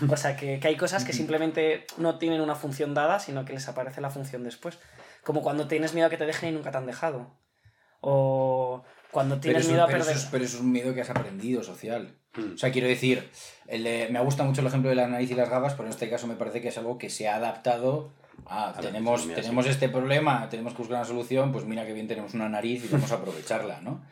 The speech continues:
Speaker 2: Pero, por
Speaker 3: Dios
Speaker 2: ejemplo
Speaker 3: hizo algo bien, puso ahí una nariz para sujetar las gafas.
Speaker 2: <laughs> ¿Y qué nariz nos puso algunos? <laughs> Em, pero,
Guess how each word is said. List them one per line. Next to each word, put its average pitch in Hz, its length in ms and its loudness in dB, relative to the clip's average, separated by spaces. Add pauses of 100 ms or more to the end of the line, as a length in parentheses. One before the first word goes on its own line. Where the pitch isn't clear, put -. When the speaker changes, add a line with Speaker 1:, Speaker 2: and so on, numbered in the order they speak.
(460)
Speaker 2:
Pero, 113 260 2
por 104 120 -6
Speaker 3:
Dios - 140 -4
Speaker 2:
ejemplo 98 180 -2
Speaker 3:
hizo 117 240 2
algo 80 200 0
bien, 78 200 -8
puso 85 200 -12
ahí 85 100 -4
una 80 140 -6
nariz 78 220 -10
para 139 140 6
sujetar 156 360 2
las 160 220 2
gafas. 160 460 -2 (440)
Speaker 2:
<laughs> - 540 -16
¿Y 107 80 -8
qué 131 160 0
nariz 127 300 4
nos 113 180 -4
puso 104 260 -10
algunos? 101 440 -6 (380)
<laughs> - 400 -10
Em, 120 880 4 (220)
pero, 110 1040 2